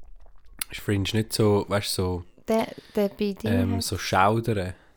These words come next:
Speaker 2: Ah.
Speaker 1: glaub.
Speaker 2: Mm.
Speaker 1: Und das googeln wir jetzt schnell.
Speaker 2: Ja, I'm
Speaker 1: Es hat
Speaker 2: on
Speaker 1: doch mal
Speaker 2: it.
Speaker 1: eine Serie gegeben: Fringe,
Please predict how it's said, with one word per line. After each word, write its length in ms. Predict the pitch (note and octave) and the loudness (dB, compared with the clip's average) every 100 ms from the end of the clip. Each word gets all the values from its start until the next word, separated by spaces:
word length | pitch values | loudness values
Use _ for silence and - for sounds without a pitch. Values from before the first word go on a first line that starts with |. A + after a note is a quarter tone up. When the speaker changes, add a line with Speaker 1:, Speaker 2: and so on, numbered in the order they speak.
| _ | _
Speaker 2:
Ah. 720 | F#3+ F#3+ G#3+ C#4 A#3 E3+ - - | -4 -2 -2 -4 -4 -4 -4 -4
Speaker 1:
glaub. 300 | F#3+ F3 - - - _ _ | -2 -2 -6 -18 -20 _ _
Speaker 2:
Mm. 1120 | F#3 F3+ E4+ A3+ D#3+ D#3 D#3 D3+ D3+ D#2 D#2 A#1+ | -8 -6 -2 -2 0 -2 -2 -4 -6 -6 -6 -8
Speaker 1:
Und 120 | G2 F#2+ | -8 -8
das 160 | G2 | -10
googeln 300 | - G#2 A2 A2 | -4 -4 -2 0
wir 80 | |
jetzt 180 | A2 - | 0 -2
schnell. 300 | - A2 A#2+ E3 _ | 2 4 4 2 _
Speaker 2:
Ja, 320 | F#3+ F#3+ G#3 - - | -6 -4 -4 -8 -6
I'm 280 | G3+ G3+ G#3 | -4 -2 0
Speaker 1:
Es 40 | |
hat 60 | - | 0
Speaker 2:
on 60 | A3 | 2
Speaker 1:
doch 80 | |
mal 100 | F3+ | 4
Speaker 2:
it. 40 | A2 | 6
Speaker 1:
eine 60 | G#2 | 6
Serie 340 | - G#2 A#2 | 4 2 2
gegeben: 380 | C#3 - G#2 F#2 | -2 -2 0 0
Fringe, 300 | - G#2+ B2 | 0 -2 0